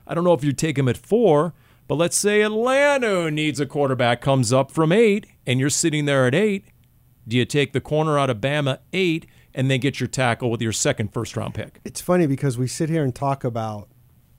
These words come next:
Speaker 2: the tr-, the possibility of Marvin Harrison. And, and Danny made the point that she saw the mock with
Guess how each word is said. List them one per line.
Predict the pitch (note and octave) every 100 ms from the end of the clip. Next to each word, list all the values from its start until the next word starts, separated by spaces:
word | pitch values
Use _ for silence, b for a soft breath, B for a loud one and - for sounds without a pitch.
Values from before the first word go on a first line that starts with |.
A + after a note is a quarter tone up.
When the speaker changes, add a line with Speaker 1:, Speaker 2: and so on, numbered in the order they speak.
| _ _ _ -
Speaker 2:
the | B2+ B2+
tr-, | - - -
the | B2
possibility | - B2 - A#2+ A#2 G#2+
of | G2+
Marvin | G#2+ G#2 G2
Harrison. | G2 F#2+ F#2 - - _ b b b b
And, | - B2 A#2
and | B2 A#2
Danny | B2 C3 B2
made | B2
the | A2+
point | - B2 A#2
that | A2+ G#2+ _ -
she | - A#2
saw | A2 - A2
the | G#2+
mock | G#2 G#2 G2 -
with | G#2+ G2+ -